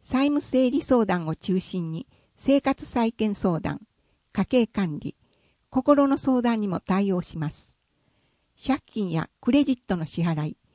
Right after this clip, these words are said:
住宅ローンの支払いでお困りの方は、この機会にぜひご相談ください。中小零細事業者からの相談にも対応します。相談は無料です。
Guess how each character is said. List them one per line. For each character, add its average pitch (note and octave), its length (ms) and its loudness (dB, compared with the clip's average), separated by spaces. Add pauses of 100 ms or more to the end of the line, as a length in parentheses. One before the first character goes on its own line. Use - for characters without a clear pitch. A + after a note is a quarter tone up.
(280)
住 C4+ 240 2
宅 C#4 280 -2
ロ A#3+ 140 2
ー - 20 0
ン F#3+ 80 -4
の E3 80 -4
支 - 160 -6
払 G3 300 -4
い F#3 40 -6
で F3+ 160 -2
お F#3+ 80 -6
困 B3 240 -2
り A#3 120 -8
の G3+ 80 -6
方 - 280 -6
は、 C#3+ 160 -6 (400)
こ C4 120 0
の B3+ 120 4
機 - 120 -10
会 F3+ 200 -2
に E3+ 120 -8
ぜ A3 100 6
ひ - 300 -12
ご F#3+ 120 4
相 A#3 200 2
談 F#3+ 160 0
く - 120 -8
だ D3+ 120 -2
さ - 180 -6
い。 C#3 100 -12 (1080)
中 C#4+ 220 4
小 - 400 0
零 B3 180 6
細 C4 300 0
事 A3+ 160 -4
業 B3 180 4
者 F3+ 160 -4
か F3 140 -4
ら D#3+ 100 -4
の D#3+ 120 -8
相 A#3 260 -2
談 A3 180 -2
に G3+ 80 -6
も E3 120 -8
対 G3 320 -2
応 E3+ 100 -2
し - 160 -12
ま D#3+ 120 -6
す。 - 240 -20 (920)
相 C#4+ 260 4
談 B3+ 220 0
は A3+ 100 0
無 A3+ 140 0
料 G3 200 2
で C#3+ 140 -4
す。 - 240 -16